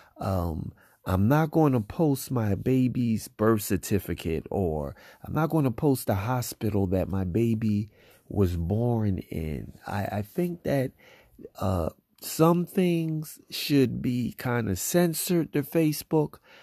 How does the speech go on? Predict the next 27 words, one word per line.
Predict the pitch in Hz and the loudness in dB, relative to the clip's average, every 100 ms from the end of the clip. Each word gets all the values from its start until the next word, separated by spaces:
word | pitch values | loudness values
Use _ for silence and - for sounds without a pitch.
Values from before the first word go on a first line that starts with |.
| _ | _
I | 127 | -6
think | 131 165 131 | -2 0 0
sharing | - 156 143 135 120 | 0 2 4 4 2
vacations | 110 101 - 156 156 - 160 147 131 | 0 0 2 4 4 2 -4 -4 -2
and | 113 101 | -2 0
great, | 104 147 151 - - - - _ _ 202 | 2 2 2 -2 -16 -20 -20 _ _ -12
great | 180 110 160 175 - | 0 4 4 4 -2
times | 131 139 143 143 143 139 | 0 4 4 2 0 0
and | 127 101 | 0 0
birthday | 90 131 139 - 147 | 4 2 2 2 2
parties | 139 143 135 135 135 131 131 123 | 2 -2 -2 0 0 0 0 0
and | 104 90 | 0 2
baby | 110 135 139 135 | 2 4 2 0
showers | 123 147 127 127 131 131 123 120 - - - _ _ - | 0 -2 -2 -2 0 0 0 -4 -14 -20 -20 _ _ 0
and | 104 95 92 | 2 4 6
weddings | 131 139 139 131 127 131 131 - _ _ _ - | 6 6 4 2 0 -2 -4 -10 _ _ _ -6
and, | 107 104 104 95 104 - | 0 2 2 0 -4 -6
uh, | - 87 85 80 | -4 0 0 -2
first | - 151 147 131 | 0 4 4 4
days | 135 139 135 127 - - | 4 4 4 0 -8 -4
of | 110 101 | -2 -2
school, | - - 147 143 139 | -2 2 4 4 2
I | 123 | -2
think | - 139 127 | 0 0 0
that's | 120 - | -2 0
all | 120 107 | 2 2
wonderful. | 98 147 151 151 - 147 143 139 | 4 2 2 0 0 2 2 0